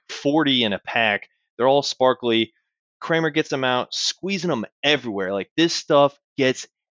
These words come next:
everywhere. It's like sand, but somehow it's glue. It's sticky. It's getting, like, we're all sticking together. We can't get rid of this stuff. Kramer, like, freaks out if you try and take it away from him. So,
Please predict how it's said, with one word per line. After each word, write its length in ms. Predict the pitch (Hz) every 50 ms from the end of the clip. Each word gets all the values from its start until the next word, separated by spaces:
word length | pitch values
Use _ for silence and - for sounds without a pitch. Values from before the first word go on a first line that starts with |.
| _ -
everywhere. 480 | 127 135 139 127 117 113 101 98 95 92
It's 160 | 98 - -
like 200 | 135 117 104 _ - -
sand, 680 | - - - - - 147 147 135 117 101 90 82 85 -
but 120 | 101 101
somehow 360 | - - 139 135 139 131 110 101
it's 160 | 92 - 101 _ -
glue. 320 | 123 131 139 143 139 135
It's 160 | 104 - -
sticky. 560 | - - - - - 151 143 - - 147 127 110
It's 140 | - - _ _ _ _ _ _ -
getting, 240 | 151 139 143 143 127
like, 180 | 110 104 - -
we're 200 | 120 131 127 127
all 120 | 127 123
sticking 380 | - - - 156 147 - 147 135
together. 480 | 123 110 127 127 127 131 127 123 120 _ _ _ _ _ _ -
We 80 | 110
can't 260 | - - 180 180 165
get 160 | 127 120 101 107
rid 140 | 127 139
of 60 | 139 131
this 140 | 131 127
stuff. 260 | - - 131 123 120 - _ _ _ _ _ -
Kramer, 420 | - - - 175 175 175 170 160 151
like, 280 | 135 117 104 104 -
freaks 500 | - - - - 147 160 156 151 - -
out 280 | 135 127 127 131 - -
if 80 | 110 -
you 80 | - 107
try 240 | 98 - 131 127 123 120
and 120 | 110 98
take 220 | - 127 131 -
it 60 | 120 113
away 240 | 98 107 110 113
from 220 | 110 - 127 117 117
him. 120 | 120 117 113
So, 380 | - - 107 98 92 92 -